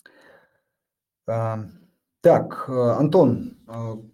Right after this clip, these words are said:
благодарит нас за интересные эфиры. Да, спасибо, Антон. Вопрос, э, ждать ли дивидендов в «Лукойле» и какого размера? Ам,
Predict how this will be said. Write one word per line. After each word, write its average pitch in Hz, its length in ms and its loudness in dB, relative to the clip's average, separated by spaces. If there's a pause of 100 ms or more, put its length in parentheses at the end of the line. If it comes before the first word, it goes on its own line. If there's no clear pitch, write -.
(120)
благодарит 160 600 4
нас 117 180 0
за 123 520 2
интересные 123 440 -4
эфиры. 180 460 -2
Да, 113 280 -6
спасибо, 151 380 -6
Антон. 143 480 -4 (500)
Вопрос, 208 480 6
э, 147 260 2
ждать 185 260 4
ли 156 80 2
дивидендов 147 800 0
в 135 120 -14
«Лукойле» 170 600 0
и 143 60 -2
какого 147 300 0
размера? 120 520 0 (840)
Ам, 113 840 -4